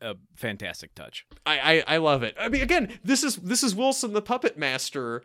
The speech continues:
Speaker 2: He set up all his dominoes. I'm, I,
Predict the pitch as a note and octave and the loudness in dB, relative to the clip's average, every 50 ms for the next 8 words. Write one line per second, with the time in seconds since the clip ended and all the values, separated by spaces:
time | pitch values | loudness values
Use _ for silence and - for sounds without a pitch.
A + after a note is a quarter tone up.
0 | _ _ - D#3 F3 F3 - - A3+ A3+ A3+ A3 G#3+ G#3 G#3 G3 G3 F3+ - - | _ _ -6 -4 -2 -2 0 0 0 0 0 0 0 0 0 0 0 0 0 2
1 | F3+ E3+ F#3 F#3+ F#3 E3 D3 C3+ B2+ B2 B2+ B2+ B2 - - C#3 C#3 B2+ B2 G#2 | 2 2 2 2 0 0 2 2 2 2 0 0 -2 -2 0 0 -2 -2 -2 -4
2 | A#2+ C3 B2+ A#2+ | -2 0 0 0